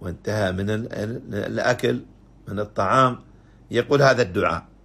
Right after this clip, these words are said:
"أفطر عندكم الصائمون وأكل طعامكم الأبرار وصلت عليكم الملائكة."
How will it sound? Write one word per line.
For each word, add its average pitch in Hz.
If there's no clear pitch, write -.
"أفطر 110
عندكم 90
الصائمون 90
وأكل 101
طعامكم 95
الأبرار 90
وصلت 107
عليكم 110
الملائكة." 165